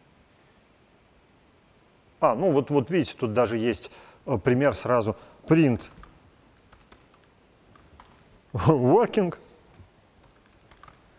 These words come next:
Да, значит, ры-, да, давайте.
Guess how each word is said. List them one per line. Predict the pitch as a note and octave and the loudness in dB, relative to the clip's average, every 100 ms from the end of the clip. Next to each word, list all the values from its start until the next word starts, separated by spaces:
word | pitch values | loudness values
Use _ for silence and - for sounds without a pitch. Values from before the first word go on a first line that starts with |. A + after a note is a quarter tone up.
| _ _ _ _ - _ - | _ _ _ _ -20 _ -8
Да, | A2 E3+ F#3 - - - | -2 -2 -4 -10 -18 -8
значит, | A2 C3 A2+ - _ _ _ _ _ _ - _ _ _ _ E3+ | -4 -4 -6 -8 _ _ _ _ _ _ -20 _ _ _ _ 0
ры-, | D3 D#3+ - - - - - - _ _ _ _ _ | 2 0 -4 -16 -20 -20 -20 -20 _ _ _ _ _
да, | C3 A2 A2 G2 B2+ | -6 -2 0 -2 -4
давайте. | G3 C#3+ A2+ G#2 - E3 G#3 | -4 -2 -2 -2 -6 -10 -10